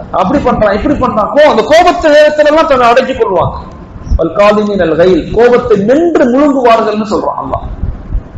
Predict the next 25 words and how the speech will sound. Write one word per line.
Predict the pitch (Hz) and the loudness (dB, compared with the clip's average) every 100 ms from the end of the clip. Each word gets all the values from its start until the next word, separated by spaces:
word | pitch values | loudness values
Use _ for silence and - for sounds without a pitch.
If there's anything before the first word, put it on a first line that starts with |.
| - - | -8 -2
சொர்க்கவாதிகளோட | 214 240 220 196 180 160 | -2 0 0 2 2 0
அடையாளம். | 151 156 113 - - - - - - - - - - | 0 0 -2 -6 -12 -16 -16 -14 -16 -16 -14 -14 -14
அப்படியே | - 165 254 320 311 | -6 0 2 4 4
மனைவி | 202 214 294 285 | 4 2 2 2
மக்களுடைய | 247 - 262 247 233 | 0 0 2 2 2
கோபம் | - 285 269 - | 2 2 2 -2
உச்சகட்டத்துக்கு | - 311 294 302 262 247 | -2 0 0 0 0 0
போய், | 277 277 214 | 0 0 -2
"இந்த | - 185 208 | -6 -6 -2
புள்ள | 285 | 2
வேணாம், | 240 269 262 - | 4 4 2 0
தலாக் | 233 285 277 | 2 2 0
விட்டுருவோம்" | 214 254 254 220 | -2 0 0 0
அப்படிங்கிற | 294 330 330 | 2 2 4
அளவுக்கு | 302 262 330 330 | 4 4 4 4
வருவான் | 285 262 247 202 | 2 4 4 2
மனுஷன். | 226 214 165 - - - - - | -2 -4 -8 -8 -12 -14 -18 -12
அப்ப | - - | -8 -4
என்ன | 214 220 | -4 -2
செய்யறது? | 208 196 190 240 | -2 -2 -2 -4
நிதானம் | 175 180 165 139 | 0 0 0 -2
இல்ல, | 156 156 135 117 - | -2 0 0 0 -4
அது | 165 | -2
என் | 180 147 | -2 -2
மனைவி, | 147 147 139 127 143 | -4 -2 -4 -4 -8